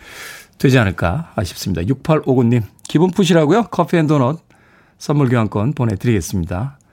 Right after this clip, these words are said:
커피 한잔 하시면서 마음 편히 하루 시작하십시오. 정경환님, "십일월부터 열심히 살기로 했는데 또 넋놓고 하루하루 보내고 있습니다.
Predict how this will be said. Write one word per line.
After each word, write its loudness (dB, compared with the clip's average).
커피 -4
한잔 0
하시면서 -2
마음 0
편히 0
하루 -2
시작하십시오. -6
정경환님, 2
"십일월부터 0
열심히 2
살기로 4
했는데 2
또 2
넋놓고 2
하루하루 0
보내고 -2
있습니다. -6